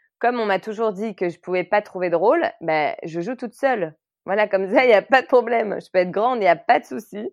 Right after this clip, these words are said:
Je me suis donné un rôle. Je pense que personne me l'aurait donné sinon. Je, c'est, c'est grâce à l'écriture. L'écriture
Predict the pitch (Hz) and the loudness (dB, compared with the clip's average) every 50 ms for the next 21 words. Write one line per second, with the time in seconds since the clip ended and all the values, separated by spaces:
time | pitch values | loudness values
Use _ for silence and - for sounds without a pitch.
0 | _ _ _ _ - 190 196 - 208 196 180 202 202 214 226 240 214 208 202 190 | _ _ _ _ -10 -10 -10 -8 -6 -2 0 0 2 2 2 2 2 2 0 0
1 | 214 240 262 240 196 175 _ _ _ _ _ _ - 175 - - 233 233 233 - | 0 0 0 0 -2 -6 _ _ _ _ _ _ -20 -14 -6 -2 -2 -2 -2 -4
2 | 196 - 220 220 - 262 233 226 214 208 202 196 202 202 190 240 240 254 254 - | -2 0 0 0 0 0 -4 -2 0 0 2 2 0 0 0 -2 -4 -4 -6 -10
3 | - - 180 180 170 160 156 _ _ _ _ _ _ _ - 175 - - 196 180 | -10 -10 -10 -8 -8 -8 -10 _ _ _ _ _ _ _ -18 -16 -14 -12 -14 -14
4 | - - 175 - - 185 208 214 220 214 226 190 185 185 185 - 233 220 - 269 | -14 -16 -12 -8 -6 -2 0 0 0 0 0 -2 -2 -2 -4 -6 -8 -8 -6 -4
5 | 262 220 196 175 - - 202 196 - _ - 285 285 262 226 | -4 -2 -2 -4 -6 -8 -10 -12 -10 _ -6 -6 -6 -6 -8